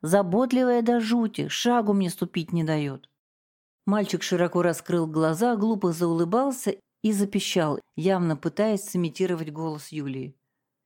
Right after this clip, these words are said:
"Ванечка, покушай пирожков, специально тебе испекла. Ванятка, надень шапочку, простудишься. Ванюша, не сиди у компьютера, глазки испортишь. Котик, почему ты не доел супчик? Не нравится? Сейчас новый сварю".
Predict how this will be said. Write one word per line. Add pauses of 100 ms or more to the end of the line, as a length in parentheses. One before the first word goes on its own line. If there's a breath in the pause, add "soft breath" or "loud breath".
(380 soft breath)
"Ванечка,
покушай
пирожков, (180 loud breath)
специально
тебе
испекла. (500)
Ванятка,
надень
шапочку,
простудишься. (180 soft breath)
Ванюша,
не
сиди
у
компьютера,
глазки
испортишь. (240 loud breath)
Котик,
почему
ты
не
доел
супчик? (200)
Не
нравится?
Сейчас
новый
сварю".